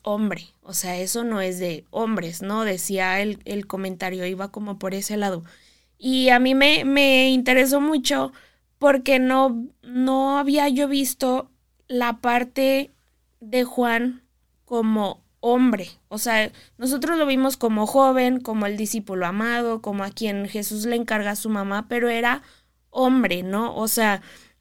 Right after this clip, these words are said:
en su naturaleza, él pudo haber a lo mejor dicho, ¿no? O sea, yo prefiero irme con una esposa y que alguien me sirva a mí, ¿no? Por el contexto histórico que, que estaba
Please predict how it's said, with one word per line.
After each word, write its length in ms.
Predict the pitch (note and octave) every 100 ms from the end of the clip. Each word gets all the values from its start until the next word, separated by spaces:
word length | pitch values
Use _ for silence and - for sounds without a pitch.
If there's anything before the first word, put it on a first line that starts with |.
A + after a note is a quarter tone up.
| -
en 180 | B3 B3
su 200 | C4 B3+
naturaleza, 1000 | B3+ B3 C4 C4 B3 B3+ C#4 C#4 D#4+ E4+
él 220 | C4 C4
pudo 240 | C4 C4+
haber 260 | C#4 C4+ C4+
a 100 | C#4
lo 120 | C#4
mejor 420 | B3+ A#3+ A3 B3 A3
dicho, 320 | C4 B3+ A3+
¿no? 260 | A#3 E4 E4
O 60 |
sea, 160 | A3+ -
yo 240 | A#3+ A#3
prefiero 640 | A3+ A#3 A3+ A3 G#3+ A3+ B3
irme 460 | B3+ A3 A3 A#3 A3+
con 180 | G3+
una 120 | G3+ G#3+
esposa 380 | - A#3 A3+
y 80 | A#3+
que 140 | A#3+ C4+
alguien 320 | C#4+ C#4+ C4
me 140 | A3+
sirva 380 | A3 A3+ G#3+ G3
a 40 |
mí, 260 | G3 G#3 G3+ _ _ _ -
¿no? 360 | G#3 A#3 B3 -
Por 140 | A3+
el 120 | A3
contexto 520 | A3 G#3+ G#3+ G#3+ - A#3+
histórico 640 | A3+ A3+ A3 A3 A3+ G#3+
que, 320 | G3+ F3+ E3+ - - _ _
que 120 | -
estaba 1040 | A3 A3 G#3+ G3+ G#3 G#3 G#3 G3+ F3+ F3